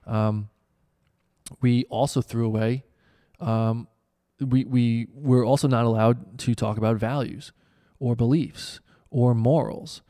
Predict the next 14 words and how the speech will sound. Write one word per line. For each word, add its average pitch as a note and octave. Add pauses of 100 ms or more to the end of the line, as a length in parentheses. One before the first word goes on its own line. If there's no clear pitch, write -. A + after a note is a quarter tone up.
(220)
or A#2
things B2
like A#2+
compassion C3+ (260)
and B2
empathy - (200)
and A#2
forgiveness, A#2+ (260)
right? B2 (320)
This B2+
is, A#2+
these C3
are B2 (140)
terms A2